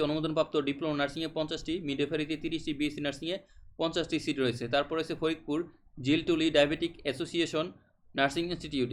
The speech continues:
এটি একটি বেসরকারি নার্সিং প্রতিষ্ঠান, বিএনএমসি অনুমোদনপ্রাপ্ত, ডিপ্লোমা নার্সিংয়ে পঞ্চাশটি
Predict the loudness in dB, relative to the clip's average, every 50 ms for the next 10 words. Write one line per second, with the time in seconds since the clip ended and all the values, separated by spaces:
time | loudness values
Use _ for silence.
0 | -2 -4 -4 -4 -4 -2 0 0 0 0 -2 -4 -2 -2 0 0 0 0 0 -2
1 | -6 -6 -4 -4 -4 -2 2 2 2 2 0 -8 -20 -20 -20 -20 -20 -18 -6 0
2 | 2 4 4 4 2 2 2 0 2 2 0 0 0 0 0 0 0 0 2 2
3 | 2 0 -2 -8 -8 -4 -2 -2 0 0 0 2 2 2 2 0 -2 -4 -4 -2
4 | -4 -2 -2 -4 -4 -6